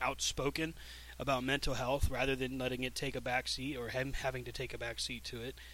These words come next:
So maybe that is what, that's the story. Maybe that's what,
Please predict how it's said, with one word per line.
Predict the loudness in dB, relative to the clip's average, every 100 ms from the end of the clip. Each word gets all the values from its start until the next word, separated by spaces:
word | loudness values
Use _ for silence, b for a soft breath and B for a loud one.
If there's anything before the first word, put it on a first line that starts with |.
| b b b
So | 6 8
maybe | 8 6 8
that | 10 10 8 2
is | 4 4 4 2
what, | 2 12
that's | 12 12
the | 6
story. | 2 4 2 0 0
Maybe | 2 4
that's | 4 4
what, | 2